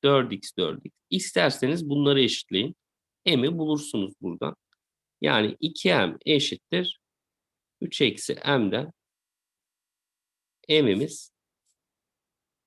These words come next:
ne geliyor? Bir geliyor. Buradaki olay şunu görebilmek arkadaşlar.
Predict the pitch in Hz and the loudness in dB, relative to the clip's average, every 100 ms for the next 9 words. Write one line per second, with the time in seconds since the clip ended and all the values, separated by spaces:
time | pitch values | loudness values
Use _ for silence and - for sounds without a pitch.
0 | _ 151 151 113 90 90 120 160 151 _ | _ 0 2 2 0 -2 -4 -4 -10 _
1 | _ _ _ _ _ _ _ _ _ _ | _ _ _ _ _ _ _ _ _ _
2 | _ _ _ _ - 127 123 139 - - | _ _ _ _ -8 -2 0 0 -4 -14
3 | _ _ _ _ _ _ _ _ _ 127 | _ _ _ _ _ _ _ _ _ 4
4 | 117 95 76 - _ _ _ - 220 180 | 4 4 -2 -8 _ _ _ -2 2 4
5 | 165 - 175 175 156 180 180 _ _ _ | 4 2 4 6 6 4 -2 _ _ _
6 | - - - 208 180 175 165 156 156 143 | -10 -6 4 6 8 8 8 10 8 8
7 | 135 127 120 101 92 90 82 - - - | 6 6 4 4 2 -2 -2 -4 -6 -14